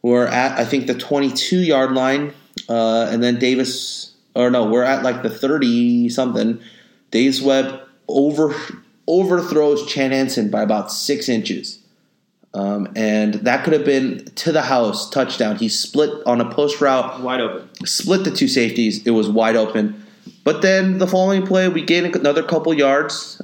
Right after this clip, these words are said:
Speaker 1: Um, and then, and then he throws to Vic Wharton, who, not by his fault at all,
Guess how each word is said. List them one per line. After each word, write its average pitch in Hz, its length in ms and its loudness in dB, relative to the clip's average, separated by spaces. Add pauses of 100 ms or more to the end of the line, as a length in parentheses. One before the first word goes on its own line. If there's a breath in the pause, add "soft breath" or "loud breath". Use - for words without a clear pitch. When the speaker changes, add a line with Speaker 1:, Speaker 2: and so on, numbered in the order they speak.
Speaker 1:
Um, 123 340 0
and 123 80 2
then, 135 340 0 (1080 loud breath)
and 135 180 0
then 151 180 0
he 160 160 0
throws 143 960 0 (320 loud breath)
to 135 140 -2
Vic 127 260 0
Wharton, 127 720 0 (440)
who, 135 320 2
not 143 400 0
by 127 180 2
his 151 260 0
fault 135 360 0
at 131 200 0
all, 117 500 2